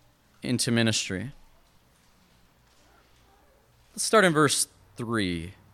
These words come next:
"I am a Jew, born in Tarsus in Sicilia, Cilicia, sorry.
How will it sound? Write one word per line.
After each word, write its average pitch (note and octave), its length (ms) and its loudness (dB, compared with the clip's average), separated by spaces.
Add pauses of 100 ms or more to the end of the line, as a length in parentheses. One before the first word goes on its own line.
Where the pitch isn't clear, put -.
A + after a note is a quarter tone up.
(360)
"I D#3 140 8
am G3+ 140 8
a - 20 6
Jew, B2 540 4 (760)
born E3+ 280 6
in D3 100 4
Tarsus C#3 680 2
in A2+ 140 -2
Sicilia, B2 840 0 (440)
Cilicia, C3 600 -4
sorry. G#2+ 340 -10